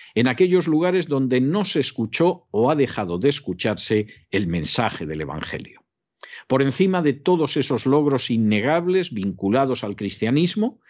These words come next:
por añadidura y de manera mucho más importante, millones de personas no habrían sabido a lo largo de estos dos milenios lo que es la paz de corazón, ni conocido la esperanza en medio de las dificultades,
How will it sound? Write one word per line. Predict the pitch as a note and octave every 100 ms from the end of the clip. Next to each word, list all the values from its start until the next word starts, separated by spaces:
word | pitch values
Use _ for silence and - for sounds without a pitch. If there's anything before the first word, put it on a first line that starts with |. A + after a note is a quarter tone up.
| - -
por | - C3+
añadidura | C#3 C#3+ C#3+ F3 A#3 F#3
y |
de | D3
manera | C3+ C3 D3 B2+
mucho | D3 G#3+ -
más | A2 A2 B2
importante, | F#2+ G#2 G2+ E3 E3+ D3+ F#3+ F#3+ _ - -
millones | A#2 C3 C#3 A3 G#3
de | E3+
personas | F3 D#3+ - G3 F3+ E3+
no | D#3 F#3+
habrían | F#3+ F#3+ F3+
sabido | D#3 - B2+ D3 F3 A#2+
a | G#2+
lo | G#2
largo | A2 C#3+ B2
de | A2+
estos | A2 - A2+ G2+ G#2
dos | F3 E3 A2
milenios | G#2 A#2+ B2 B2+ B2 - - -
lo | G#2 G#2
que | - F3+
es | -
la | A#2 G#2
paz | G2+ E2
de | F2
corazón, | F2+ D3 A#2+ - A2+ A2+ - _ - -
ni | B2+
conocido | C#3 D3 C#3+ A3 G#3+
la | F3+
esperanza | - - D3+ G3 F3+ F3
en | C#3+
medio | C#3 D#3 C3+
de | G#2+
las | G2 F#2+
dificultades, | G2 - F2+ G2 F2+ - D#3+ E3+ -